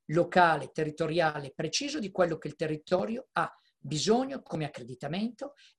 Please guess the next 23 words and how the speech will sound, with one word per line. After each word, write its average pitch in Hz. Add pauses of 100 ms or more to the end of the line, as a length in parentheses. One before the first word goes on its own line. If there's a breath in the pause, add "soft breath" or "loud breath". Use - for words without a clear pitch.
e 254
le 262
spese 226
per 160
i 151
singoli 185
interventi 220 (160 soft breath)
devono 160
essere 180
identiche 208
a 226
quelle 147
che 143
avvengono 180
nella 147 (180)
sanità 143
pubblica. 120
Quindi -
tutto 175
il 156
meccanismo 151
di 151
D 139